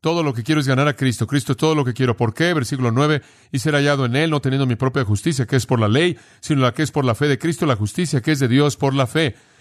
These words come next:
Eso es exactamente lo que él estaba tratando de hacer.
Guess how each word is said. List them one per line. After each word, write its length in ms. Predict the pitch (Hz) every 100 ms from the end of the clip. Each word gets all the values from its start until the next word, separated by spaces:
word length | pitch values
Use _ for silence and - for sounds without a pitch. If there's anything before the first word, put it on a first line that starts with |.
| -
Eso 180 | 156 156
es 100 | 147
exactamente 540 | 127 156 147 143 147 131
lo 80 |
que 80 | 110
él 40 | 143
estaba 240 | - 143
tratando 380 | 127 107 131 139
de 60 |
hacer. 280 | 123 190 226